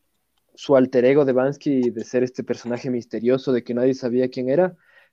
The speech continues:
que por su obra en sí, que su obra es bastante normalita. Pero es como que, por eso hasta ahora es, es la industria de Bansky, que el man vende esta imagen de que puede ser cualquiera, o sea, puede ser una chica, puede ser un hombre, puede ser un niño, puede ser un colectivo.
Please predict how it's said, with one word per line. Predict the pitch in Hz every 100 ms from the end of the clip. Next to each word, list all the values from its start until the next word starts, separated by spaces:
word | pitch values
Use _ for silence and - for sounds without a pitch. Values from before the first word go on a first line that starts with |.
| _
que | 139
por | 135 147 139
su | - 123
obra | 123 117
en | 113
sí, | 170 135
que | 131
su | -
obra | 123 120
es |
bastante | 113 - 120 113 123 117 107 98 92 - - 107
normalita. | 117 113 117 110 120 131 123 _ _ - - - _ _ _ -
Pero | 127 127
es | -
como | 139 127
que, | 123 117 113 107 -
por | 135
eso | 131 143
hasta | 131 131
ahora | 131 127
es, | 120
es | 123 120
la | 123
industria | 120 127 131 - 123 117
de | 110
Bansky, | 117 123 - 127 120
que | 98 95
el | 101
man | 107 110 110 104
vende | 123 131 127 117
esta | 113 -
imagen | 117 113 113 123 110
de | 104
que | 110 104
puede | 120 117 110
ser | 120 117
cualquiera, | - 107 - 123 107
o |
sea, | 110
puede | 107 117 110
ser | - 101
una | 104
chica, | - 139 - 123
puede | 120 107
ser | 104 113 107
un | 98
hombre, | 123 120 120
puede | - 104
ser | 104
un | 101
niño, | 123 123
puede | 117 113
ser | - 110
un | 113
colectivo. | 113 107 131 127 120